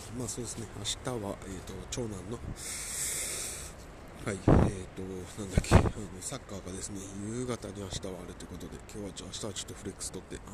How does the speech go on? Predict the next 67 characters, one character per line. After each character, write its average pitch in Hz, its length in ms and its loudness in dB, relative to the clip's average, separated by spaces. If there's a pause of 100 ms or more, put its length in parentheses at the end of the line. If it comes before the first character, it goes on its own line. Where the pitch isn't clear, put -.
の、 98 60 -8
行 95 60 -8
き - 120 -8
た 95 100 -6
い 92 60 -6
な 90 120 -6 (100)
と - 80 -10 (260)
い 95 60 -4
う - 20 -4
と 92 140 -10
こ 92 100 -10
ろ 95 80 -8
で 92 80 -8
ご 90 140 -8
ざ 87 140 -6
い - 20 -6 (180)
ま 85 100 -10
す。 - 220 -8 (1500)
ま 113 100 -4
あ、 - 20 -4
そ - 160 -6
ん 92 120 -4
な 95 120 -6
こ 113 160 -4
ん 131 100 0
な 123 60 -2
で、 - 160 -6 (260)
え 92 600 -6 (600)
ー、 101 80 -4
も 95 80 -2
う 87 40 -6 (100)
二 92 60 -6
千 95 260 -2
二 101 140 -4
十 92 160 -4
三 107 260 -6
年 95 80 -4
も 90 160 -8 (180)
あ 92 40 -10 (100)
と 92 140 -4 (100)
三 - 240 -8
十 107 140 -4
日 92 240 -6
ご 90 120 -8
ざ 98 120 -6
い 113 40 -2
ま 127 120 -2
せ 123 100 -4
ん 110 40 -6
け 98 100 -10
れ 82 80 -8
ど 95 80 -8
も、 95 100 -8 (580)
え 87 40 -2
ー、 87 80 -2
や 87 80 -2
っ - 20 -8
て - 160 -6
い 87 60 -2
け - 160 -2
れ 117 80 4
ば 95 100 2
と - 80 2 (480)
思 92 120 -2
い - 20 -8 (180)
ま 107 100 2
す。 - 240 2